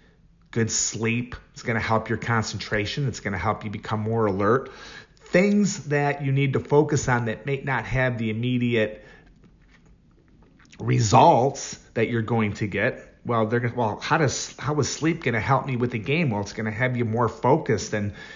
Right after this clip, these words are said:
you'll be more energized. You'll be more alert. You'll be more in the present. So sleep is so important. Focusing on concentration and the ability to, to concentrate is so important.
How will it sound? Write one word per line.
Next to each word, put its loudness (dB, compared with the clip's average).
you'll 4
be 2
more 2
energized. 2
You'll 0
be 0
more 2
alert. 4
You'll -2
be -2
more 0
in 0
the 0
present. -2
So 2
sleep 4
is 4
so 4
important. 6
Focusing 6
on 6
concentration 0
and -2
the 0
ability 2
to, -8
to -10
concentrate -2
is 0
so 2
important. 0